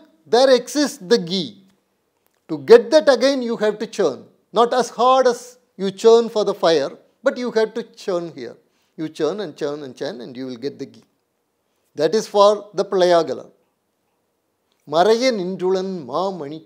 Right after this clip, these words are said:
Chodiyan. The case of a gem. The case of a gem,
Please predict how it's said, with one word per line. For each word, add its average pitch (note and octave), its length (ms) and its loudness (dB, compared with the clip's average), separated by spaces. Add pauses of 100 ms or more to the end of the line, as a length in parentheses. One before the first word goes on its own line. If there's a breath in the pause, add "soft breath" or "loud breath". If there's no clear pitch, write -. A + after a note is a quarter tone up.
Chodiyan. A#2+ 460 -16 (1000)
The C4+ 100 -4
case D4 220 0
of B3+ 100 -4
a C4 60 -4
gem. E3 420 2 (1900)
The F3 100 -4
case C4 260 -2
of C4+ 120 -2
a A#3+ 60 -4
gem, G3 480 0